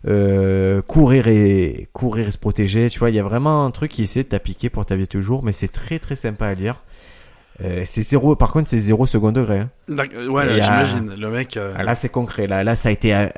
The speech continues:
Speaker 1: c'est, c'est des leçons qu'on a appris au prix de nombreuses vies. Dans son unité, en plus, lui, c'est l'unité cogneur. Il a l'American Sniper, lui.
Speaker 2: Ouais.
Speaker 1: Tu vois, le,
Speaker 2: Ouais, le mec
Speaker 1: le,
Speaker 2: du film.
Speaker 1: le mec du film.
Speaker 2: Ouais.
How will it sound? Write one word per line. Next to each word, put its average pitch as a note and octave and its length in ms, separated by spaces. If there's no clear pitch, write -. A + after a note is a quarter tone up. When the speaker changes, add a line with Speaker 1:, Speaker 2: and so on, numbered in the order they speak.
Speaker 1:
c'est, - 300
c'est A#2 180
des C3 100
leçons C3+ 300
qu'on B2 160
a A2+ 60
appris A2+ 360
au - 100
prix A#2+ 160
de G#2+ 100
nombreuses G2+ 460
vies. F#2+ 300
Dans A2+ 160
son C#3 180
unité, C#3+ 300
en C3 100
plus, C3+ 240
lui, A2+ 140
c'est A2 140
l'unité G#2 320
cogneur. A#2+ 420
Il G#2 140
a G2+ 80
l'American A2+ 480
Sniper, G#2+ 460
lui. G2 180
Speaker 2:
Ouais. A2 260
Speaker 1:
Tu - 80
vois, A#2 120
le, G2 420
Speaker 2:
Ouais, A2+ 80
le A2+ 60
mec A#2 100
Speaker 1:
le, A#2 60
Speaker 2:
du - 40
film. C#3 180
Speaker 1:
le A2 80
mec A2+ 160
du A#2 100
film. G#2 320
Speaker 2:
Ouais. G#2+ 180